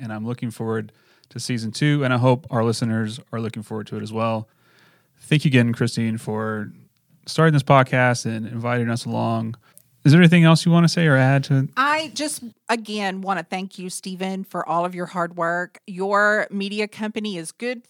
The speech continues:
Speaker 2: Fruit Media. You do a phenomenal job, and I highly recommend your company. And I recommend you as a person, you and your wife and your new baby. Y'all are just a, a, a great family. And I also wanna thank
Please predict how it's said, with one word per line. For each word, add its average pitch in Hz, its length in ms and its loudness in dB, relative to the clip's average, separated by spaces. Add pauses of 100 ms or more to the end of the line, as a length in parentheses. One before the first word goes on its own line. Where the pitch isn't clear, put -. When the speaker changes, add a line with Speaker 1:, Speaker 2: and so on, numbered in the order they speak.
Speaker 2:
Fruit 240 360 -6
Media. 226 680 -6 (360)
You 247 200 -6
do 233 540 -4
a 190 80 -2
phenomenal 202 640 -4
job, 196 480 4
and 180 140 -4
I 175 40 -4
highly 185 460 -2
recommend 185 560 -6
your 180 100 -8
company. 180 680 -10
And 240 140 0
I 226 100 4
recommend 208 540 -2
you 165 160 -10
as 165 160 -10
a - 20 -18
person, - 640 -14
you 196 220 -4
and 202 100 -4
your 185 140 -6
wife 175 420 -4
and 180 220 -10
your 180 100 -10
new 180 180 -8
baby. 170 360 -8
Y'all 175 340 -4
are 175 80 -6
just 170 300 -12
a, 151 120 -6
a, 165 260 -4 (100)
a 175 100 -6
great 165 540 -12
family. 156 480 -18 (400)
And 302 120 -2
I 349 40 2
also 359 340 2 (120)
wanna 330 160 0
thank 202 440 -8